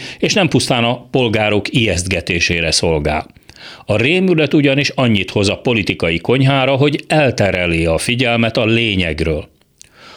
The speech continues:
A kapun ugyanis az elmúlt harminc év legsúlyosabb gazdasági válsághelyzete kopogtat,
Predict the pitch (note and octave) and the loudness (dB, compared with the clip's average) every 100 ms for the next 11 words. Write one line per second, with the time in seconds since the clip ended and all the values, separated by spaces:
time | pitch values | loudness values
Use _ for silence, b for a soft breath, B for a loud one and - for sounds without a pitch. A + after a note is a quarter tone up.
0 | B B F#2 - C3+ C#3 F#3 F3 E3+ D3+ | B B -4 -2 -2 0 2 2 4 2
1 | C#3+ C3 B2 - A2+ C#3+ C#3+ B2+ A#2+ A#2+ | 2 0 0 0 0 2 2 2 0 0
2 | A#2 A#2 A2 A2+ G#2+ A#2+ B2 - A2+ G2 | 2 0 2 0 2 0 0 0 2 2
3 | F#2 F#2+ F2 G2 F#2 F#2+ F#2+ F2 F#2 F#2 | 2 -2 0 -2 -2 -2 -2 -2 -2 0
4 | G#2+ G#2+ - G2 F2 G2+ F#2 F2+ F2 F#2+ | 0 0 0 -2 -2 -2 -2 -2 -2 -2
5 | D3+ D3+ C3 - A2+ - | -2 0 -2 -2 -6 -6